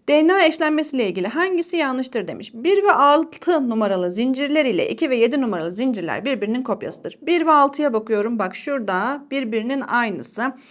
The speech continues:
İki ve yediye bakıyorum. Şurada birbirinin aynısı burası da. O zaman bu doğru. Bütün zincirler nükleotit çeşitleri aynıdır. Şimdi bütün zincirlerin nükleotit çeşitleri neden aynı? Çünkü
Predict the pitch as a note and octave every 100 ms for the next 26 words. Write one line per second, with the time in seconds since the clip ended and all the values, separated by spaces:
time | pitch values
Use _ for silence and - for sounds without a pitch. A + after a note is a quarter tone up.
0 | - - C4 E4 D4+ C4+ B3 D4+ A#3 G#3+
1 | G3 E3 E3+ G#3 C#4 A#3+ F3+ A3+ C#4+ -
2 | _ _ C#4+ C4+ G3 F3+ E3+ A#3 D#4 D#4+
3 | - _ - A#3+ A3+ G3 F#3 - B3 D4
4 | D4 _ _ F#3 D#3+ - - - - _
5 | _ - B3+ A3 F3+ D#3 G#3 C#4 G3+ F3+
6 | B2 D#2+ - _ _ _ - B3+ G#4 A#4
7 | F4+ D4+ D4 D4+ C4+ F#3+ F3+ D#4 - _
8 | _ A#3+ B3 B3 C4+ C#4 F4+ - C4 B3
9 | B3+ C#4+ A#3 G#3+ E3 - D#4+ D#4 A3 A3
10 | G4 E4+ D#4+ D#4+ D#4 D4+ D4+ D#4+ - D#4
11 | D4 C4+ D4 C4+ G3+ C4 E4+ D#4 D4+ E4
12 | E4+ - _ - F#4+ F4 A#3+ -